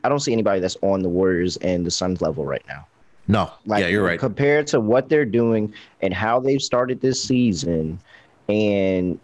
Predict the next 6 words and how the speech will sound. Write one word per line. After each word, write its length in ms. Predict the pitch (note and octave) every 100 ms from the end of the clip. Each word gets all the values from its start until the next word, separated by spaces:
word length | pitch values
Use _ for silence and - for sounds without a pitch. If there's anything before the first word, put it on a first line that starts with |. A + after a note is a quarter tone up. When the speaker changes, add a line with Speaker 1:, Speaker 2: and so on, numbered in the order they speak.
| _ G2 E2+ - - -
Speaker 1:
the, 580 | A2+ G#2 G#2+ G#2 G2 G2 - _ F#2+
just 260 | G2 A#2 -
thinking 360 | C#3 C#3 C3
that 200 | A2 G2+
the 60 | F#2+
Warriors 300 | A#2 D3+